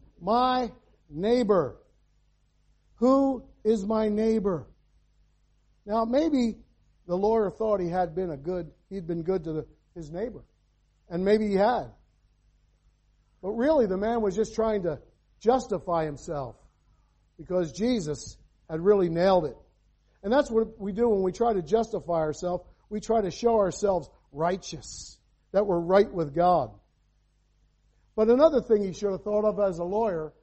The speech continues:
you don't ask a question that you don't have an answer to.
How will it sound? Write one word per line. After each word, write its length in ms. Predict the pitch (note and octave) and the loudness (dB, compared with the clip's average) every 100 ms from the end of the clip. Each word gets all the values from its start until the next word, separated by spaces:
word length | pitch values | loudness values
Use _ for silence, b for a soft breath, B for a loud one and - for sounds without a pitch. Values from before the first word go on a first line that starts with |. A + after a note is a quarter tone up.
| _ _ | _ _
you 100 | F#3+ | -4
don't 220 | G3+ B3+ A#3+ | 0 0 0
ask 220 | A3+ - | -2 -8
a 40 | |
question 460 | D#3 A3 A#3+ - E3+ | -6 -2 -2 -4 -8
that 140 | F3 | -8
you 60 | F3+ | -6
don't 180 | F#3+ F#3 | -6 -6
have 140 | F#3 | -6
an 80 | E3+ | -6
answer 340 | F#3+ G3+ - B2 | -8 -10 -16 -16
to. 320 | C3 A#2+ | -18 -20